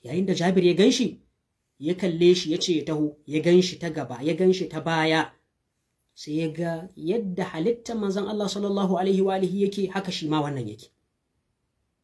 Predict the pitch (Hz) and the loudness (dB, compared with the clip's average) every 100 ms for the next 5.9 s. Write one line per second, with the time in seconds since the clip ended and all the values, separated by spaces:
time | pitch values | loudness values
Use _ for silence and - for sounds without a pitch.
0 | _ _ - 156 160 147 - 185 165 156 | _ _ -8 -2 2 2 0 2 4 4
1 | 220 214 240 240 208 190 185 156 156 170 | 2 2 6 6 4 2 0 -4 -4 -4
2 | 160 190 170 156 147 220 220 175 - - | -6 -6 -6 -8 -4 0 2 0 -6 -14
3 | _ _ _ _ _ _ _ _ _ - | _ _ _ _ _ _ _ _ _ -8
4 | 151 170 156 156 175 156 160 139 175 226 | -2 0 0 -2 -2 -2 -6 -6 -6 -6
5 | - 202 247 240 - - 151 151 143 | 0 2 2 0 -12 -6 -4 -4 -6